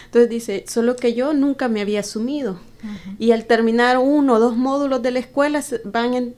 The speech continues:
Speaker 1: comprendiendo que ellas es, este, ya se asumen feministas, ¿verdad? Por la lucha de defensa de su cuerpo, por todos los derechos que implica, eh,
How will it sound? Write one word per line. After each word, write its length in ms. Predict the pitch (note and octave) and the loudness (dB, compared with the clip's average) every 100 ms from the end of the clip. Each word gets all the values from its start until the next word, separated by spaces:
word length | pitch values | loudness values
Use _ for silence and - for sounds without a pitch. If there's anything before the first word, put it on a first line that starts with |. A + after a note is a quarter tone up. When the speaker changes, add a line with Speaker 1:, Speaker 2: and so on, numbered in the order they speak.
| - | -8
Speaker 1:
comprendiendo 720 | - A#3 A#3 A3+ B3 C#4 C#4+ | -2 0 2 0 0 -2 -4
que 140 | - A#3 | -2 0
ellas 220 | A#3+ B3+ | 2 0
es, 280 | B3 A#3 - | -6 -8 -8
este, 560 | A3 G#3+ G#3+ - G#3+ G#3 - - - - - - - | -4 -4 -4 -6 -6 -6 -12 -20 -20 -20 -20 -20 -10
ya 280 | A3+ G#3 C4+ | -4 2 2
se 100 | C#4 | 0
asumen 440 | B3+ - D#4 A#3+ G#3+ | -6 -2 0 2 -2
feministas, 760 | A3+ G#3+ G#3+ B3 D#4 D4+ G3 | -4 -4 -2 0 -2 -2 -6
¿verdad? 180 | F#3+ G#3 | -4 -4
Por 180 | A#3 A3 | -4 -2
la 140 | G#3 | -2
lucha 320 | G3+ A#3+ - | -2 -4 -4
de 140 | A#3+ G#3 | -2 -2
defensa 480 | G3 A3+ A3+ A3+ G#3 | -2 -2 -2 -2 -2
de 140 | G3 | -2
su 200 | G3 F3+ | -6 -8
cuerpo, 580 | - C#4+ F#4 G#4+ G4 F#4+ - - - - | -4 0 0 -2 -6 -8 -12 -20 -20 -12
por 160 | F#3+ F3+ | -8 -6
todos 260 | F3+ C4+ | -2 0
los 140 | D#4 D4 | 0 0
derechos 340 | D4 D4 D4 | 0 -2 -4
que 140 | - C#4 | -6 -4
implica, 720 | C4 C#4+ D#4 - B3+ A3+ G3 | -4 -4 -4 -2 -2 0 -2
eh, 400 | - G1+ - | -6 -12 -14